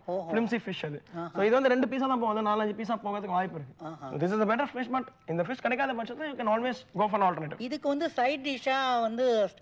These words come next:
Speaker 1: tomato sauce கூட வச்சுக்கலாம் இல்லையா?
Speaker 2: Tomato, so, for the fish?
Speaker 1: ஓ, ஆமா, ஃபிஷ்க்கு தான்.
Speaker 2: ஆ, taste depend, depends on the taste. யா-,
Speaker 1: அச்சா.
Speaker 2: விரும்புறவங்க அப்படி சாப்பிட்றாங்க. You can now, இப்பதான், ஆ, ஆ, பிரெட்ல இருந்து எல்லாத்துக்குமே, இட்லில இருந்து எல்லாத்துக்குமே tomato sauce வச்சு
Speaker 1: ஆமா.
Speaker 2: சாப்பிடுறாங்க.
Speaker 1: அது வச்சா நல்லா இருக்கும்னு தோணுறது.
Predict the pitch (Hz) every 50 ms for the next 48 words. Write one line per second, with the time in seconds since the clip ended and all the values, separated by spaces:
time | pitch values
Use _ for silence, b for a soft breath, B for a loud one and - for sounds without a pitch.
0 | _ - 202 202 220 277 311 - 302 240 - 214 208 208 - - 214 226 233 202
1 | 175 - 208 170 190 175 170 165 165 170 185 185 175 - - - - 180 214 214
2 | 226 226 185 208 208 214 214 208 214 202 - 202 208 202 285 311 247 254 254 -
3 | - - 170 190 214 202 190 - 277 - - - 220 165 135 - - - - 226
4 | 240 226 262 277 277 - 196 214 - 233 196 165 160 156 175 214 214 208 196 185
5 | 180 190 175 160 170 170 175 180 175 175 165 160 165 165 196 220 220 233 233 220
6 | 220 208 190 196 196 208 214 208 208 214 220 220 208 196 - 180 175 175 190 202
7 | 196 175 202 220 254 254 233 - - B B B B B 156 170 170 170 160 160
8 | 160 156 151 147 147 147 147 139 143 - - - - _ - 147 143 143 143 139
9 | 135 131 - _ _ _ - 143 143 165 202 196 190 233 233 233 247 247 240 226
10 | 214 220 220 220 220 226 226 220 208 180 165 170 190 190 214 247 240 240 226 220
11 | 214 220 208 214 220 220 196 196 196 196 196 175 180 165 170 165 165 165 175 175
12 | 160 139 151 151 147 147 151 165 185 170 165 - - 190 190 180 185 208 196 196
13 | 190 - 226 208 190 170 175 180 180 - 185 175 170 - 151 147 143 139 139 139
14 | - 151